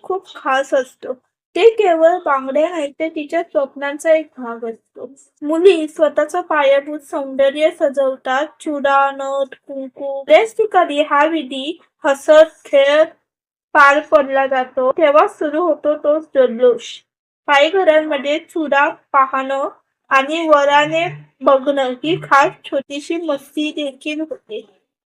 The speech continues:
ह्यातून संदेश हाच मिळतो, विधी म्हणजे केवळ शोभा नव्हे, तो आहे श्रद्धेचा, वैज्ञानिकतेचा आणि नात्यांचा संगम. बांगड्या हे फक्त दागिने नाहीत,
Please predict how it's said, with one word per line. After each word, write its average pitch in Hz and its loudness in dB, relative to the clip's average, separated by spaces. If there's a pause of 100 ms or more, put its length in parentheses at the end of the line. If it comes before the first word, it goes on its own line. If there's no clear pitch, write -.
(2250)
ह्यातून 311 -2
संदेश 320 -4
हाच 320 0 (120)
मिळतो, 285 0 (580)
विधी 294 4
म्हणजे 302 -2
केवळ 302 2
शोभा 285 2
नव्हे, 262 -4 (360)
तो 320 4
आहे 320 4
श्रद्धेचा, 285 0
वैज्ञानिकतेचा 311 0 (220)
आणि 285 -4
नात्यांचा 311 0
संगम. 254 -6
बांगड्या 294 -4
हे 359 2
फक्त 320 -2
दागिने 294 2
नाहीत, 285 -6